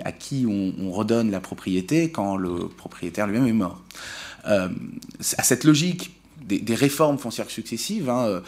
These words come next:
qui vont continuer jusqu'au régime de Karzai, puisque se, va se poser toujours la question de, des modalités de définition de la propriété de chacun,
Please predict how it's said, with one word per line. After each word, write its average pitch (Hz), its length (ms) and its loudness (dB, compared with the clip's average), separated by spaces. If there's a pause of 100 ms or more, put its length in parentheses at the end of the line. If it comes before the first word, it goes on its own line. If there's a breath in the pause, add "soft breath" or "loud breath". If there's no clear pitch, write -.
(140 loud breath)
qui 127 100 -4
vont 123 100 2
continuer 170 400 2
jusqu'au 135 240 -4
régime 120 240 -2
de 110 60 -2
Karzai, 135 340 2
puisque 101 280 -6
se, - 100 -10 (220 loud breath)
va 110 80 6
se - 120 -2
poser 127 280 2
toujours 160 200 0
la 120 120 0
question 143 420 -2
de, 104 200 -4 (260 loud breath)
des 123 100 6
modalités 135 640 2
de 120 100 -2
définition 131 600 -2
de 117 60 -2
la 95 80 -6
propriété - 340 -8
de - 60 -4
chacun, 196 340 -4